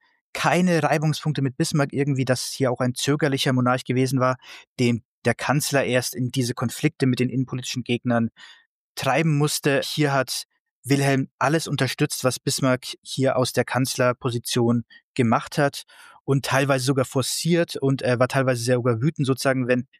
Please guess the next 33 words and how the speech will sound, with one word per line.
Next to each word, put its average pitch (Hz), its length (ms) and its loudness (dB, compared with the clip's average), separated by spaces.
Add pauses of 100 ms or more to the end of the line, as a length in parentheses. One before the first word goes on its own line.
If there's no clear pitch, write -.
(120)
Bismarck, 160 380 2
der 135 100 0
sozusagen 131 260 2
im 113 100 0
tagespolitischen 147 680 -2
Geschäft, - 260 -4
der - 80 2
musste 120 240 -4
sich 110 180 -8
mit 123 120 -4
dem 131 100 2
Reichstag 143 540 2
herumschlagen, 139 560 0 (280)
man 110 140 0
musste 123 240 0
Mehrheiten 139 680 2
für - 160 -6
Gesetzgebung 127 680 -2 (120)
bekommen 139 340 -2 (320)
und 120 200 -2
Wilhelm 147 320 4
sitzt 139 220 -2
in 139 140 -4
seinem 123 260 2
Palais, 127 400 2
also 123 180 0
um 123 60 -2
das - 140 -6
mal 117 100 0
wirklich 123 220 -2
überspitzt 127 420 -6
zu 147 100 -4
sagen, 123 440 2